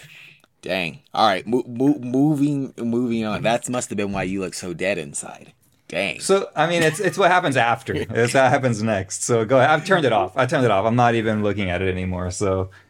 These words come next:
Speaker 2: usually when I turn it
Speaker 1: Okay.
Speaker 2: off, it, it, things get better. <laughs>
Speaker 1: Okay, all right then. Here we go. Uh,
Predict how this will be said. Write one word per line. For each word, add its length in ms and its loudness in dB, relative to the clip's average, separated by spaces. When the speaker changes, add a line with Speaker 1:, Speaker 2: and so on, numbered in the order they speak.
Speaker 2:
usually 340 2
when 140 0
I 80 0
turn 200 0
it 40 4
Speaker 1:
Okay. 280 4
Speaker 2:
off, 60 0
it, 260 0
it, 120 -6
things 180 -4
get 180 -4
better. 300 -4
<laughs> 300 -10
Speaker 1:
Okay, 400 4
all 100 6
right 200 2
then. 160 -6
Here 280 -2
we 100 0
go. 220 -8
Uh, 300 0